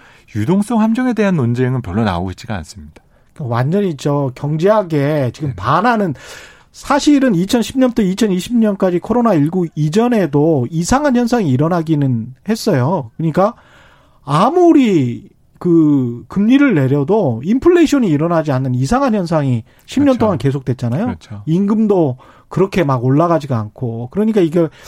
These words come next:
Speaker 2: 어떻게 해야 되지 이런 생각을 많이 했습니다. 경제학자들이.
Speaker 1: 음, 네.
Speaker 2: 예.
Speaker 1: 그래서 지금 풀린 유동성들이 뭐
Speaker 2: 음.
Speaker 1: 미국이 달러를 찍어냈네 아니면 뭐 중앙은행의 정책 금리를 극단적으로 낮춰서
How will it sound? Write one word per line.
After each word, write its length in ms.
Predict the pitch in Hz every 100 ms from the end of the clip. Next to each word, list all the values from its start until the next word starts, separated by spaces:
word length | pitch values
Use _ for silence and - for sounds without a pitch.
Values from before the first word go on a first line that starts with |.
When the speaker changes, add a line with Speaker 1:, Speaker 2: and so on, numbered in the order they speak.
| - - - _ _ 123
Speaker 2:
어떻게 460 | 123 120 - 208
해야 520 | 214 208 165 - 160 143
되지 400 | 160 139 156 135
이런 400 | 143 175 165 135
생각을 320 | 190 220 220
많이 220 | 113 123
했습니다. 380 | 143 - 247 185
경제학자들이. 640 | 143 147 139 - 135 120
Speaker 1:
음, 40 | 120
네. 140 | 107
Speaker 2:
예. 40 | 98
Speaker 1:
그래서 340 | 151 131 127
지금 500 | 143 151 185 196 202
풀린 320 | 190 226 254 147
유동성들이 880 | 135 185 185 180 131 104 147 170
뭐 360 | 101 156 104 104
Speaker 2:
음. 20 | 101 - -
Speaker 1:
미국이 580 | 110 113 147 147 151 151
달러를 400 | 170 190 165 156
찍어냈네 800 | 135 180 180 160 127 113 113 117 117
아니면 600 | 101 104 110 107 107 107 - _
뭐 420 | 92 90 92 92 -
중앙은행의 580 | - 120 127 127 120 120
정책 320 | - 107 123
금리를 480 | - 117 110 110 110
극단적으로 580 | - 104 - 135 120 117
낮춰서 720 | 107 87 - 95 110 107 104